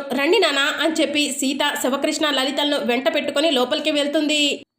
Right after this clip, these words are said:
అదే టైంకి రామ్, ప్రీతి ఇద్దరు కూడా హాల్లో కూర్చొని ఉంటే, "మామ, ఎవరొచ్చారో చూడండి, మీ మేనత్త, మేనమామ వచ్చారు" అని చెప్పి సీత చెప్పడంతో ప్రీతి రామ్ సంతోషంగా, "మామయ్య" అని చెప్పి దగ్గరకు వెళ్ళబోతూ ఉంటే,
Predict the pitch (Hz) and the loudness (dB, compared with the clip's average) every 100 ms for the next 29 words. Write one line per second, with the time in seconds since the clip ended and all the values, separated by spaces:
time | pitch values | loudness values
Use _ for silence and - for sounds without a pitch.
0 | _ _ _ 262 311 320 302 311 311 320 | _ _ _ 2 4 4 4 4 2 2
1 | - - _ _ - 254 269 311 302 - | -2 -12 _ _ -4 2 4 2 -2 -12
2 | - 285 311 330 320 269 285 440 - 381 | -2 0 2 2 0 -2 2 4 4 2
3 | 349 349 277 339 349 330 294 339 320 320 | 2 2 2 2 2 0 2 4 4 4
4 | 320 494 415 - - 240 262 285 381 - | 4 2 2 -6 -4 0 2 2 0 -2
5 | 240 254 508 523 440 403 403 285 302 311 | 0 4 2 4 4 2 2 4 4 4
6 | 320 320 320 - - 302 269 220 240 294 | 2 2 -4 -10 0 2 4 4 2 0
7 | 294 285 285 262 269 370 392 381 339 311 | 0 0 2 2 4 4 4 4 2 2
8 | 349 320 311 302 311 311 302 311 285 - | 2 4 2 2 2 0 0 -2 -2 -2
9 | 254 311 311 277 285 277 285 285 - 269 | 0 0 0 0 -2 0 0 0 -2 -2
10 | 302 311 277 269 269 277 262 269 330 330 | 0 0 0 0 -2 -2 0 0 0 2
11 | 294 285 269 254 269 277 294 427 320 359 | 2 2 2 0 2 2 2 2 0 2
12 | 330 - 311 311 220 233 269 320 277 233 | 0 0 -2 -2 0 0 0 0 0 0
13 | 262 277 277 285 285 403 466 | 0 0 0 -2 0 0 0